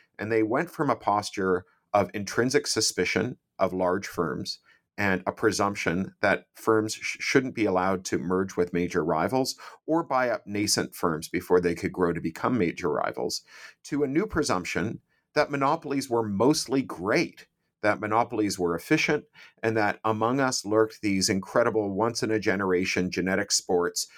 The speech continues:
who, if they were only given free rein, would produce these incredible dividends for all of us, uh, new productivity, new products,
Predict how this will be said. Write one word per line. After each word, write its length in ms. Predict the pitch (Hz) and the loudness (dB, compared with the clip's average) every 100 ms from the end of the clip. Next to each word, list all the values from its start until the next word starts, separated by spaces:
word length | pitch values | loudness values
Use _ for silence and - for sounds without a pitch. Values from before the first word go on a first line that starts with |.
| - | -16
who, 160 | - 123 | -2 -2
if 100 | 110 | 0
they 80 | 110 | 0
were 220 | 107 - | 0 0
only 380 | 127 151 156 135 | 0 2 0 -2
given 520 | 98 104 104 101 95 | -2 0 2 0 -2
free 280 | 95 127 135 | -2 0 2
rein, 480 | 110 90 80 78 80 - - - | 2 -2 -4 -8 -12 -18 -20 2
would 280 | 104 107 - | 4 4 2
produce 460 | 110 98 110 110 | -4 0 2 0
these 200 | - 95 | -2 0
incredible 920 | 101 95 - - 147 151 143 113 107 - - | 0 -2 -6 -2 -2 -2 -2 -2 -2 -6 0
dividends 560 | 104 95 95 87 87 | 2 2 2 0 -2
for 220 | - 92 | -2 -2
all 240 | - 95 92 | 0 0 0
of 100 | 87 | -4
us, 280 | 50 - 73 | -2 -2 -2
uh, 180 | 73 76 | -6 -4
new 360 | 95 120 123 | 0 0 0
productivity, 760 | - 110 101 95 107 98 95 95 | 0 0 0 -2 -2 0 0 -2
new 300 | 95 104 101 | 0 0 -2
products, 540 | - 87 87 82 - | 0 0 0 -2 -4